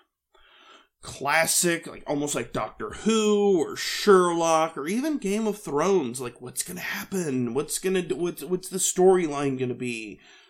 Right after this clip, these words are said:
So hopefully we fare better than the end of, well, almost all of those shows that I previously mentioned.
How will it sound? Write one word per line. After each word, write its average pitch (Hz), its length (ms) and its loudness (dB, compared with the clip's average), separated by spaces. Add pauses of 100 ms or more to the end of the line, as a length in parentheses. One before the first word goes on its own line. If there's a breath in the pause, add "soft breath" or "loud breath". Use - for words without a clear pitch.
(140 soft breath)
So 147 400 2
hopefully 175 480 2
we 131 220 0
fare 127 360 0
better 117 440 -2
than 113 300 -8
the 117 180 -10
end 107 400 -10
of, 117 520 -4 (480 soft breath)
well, 165 380 0
almost 147 420 0
all 120 300 0
of 107 80 -8
those 113 220 -4
shows 127 320 -2
that 143 100 -4
I 151 40 -4
previously 180 540 -2
mentioned. 202 540 -4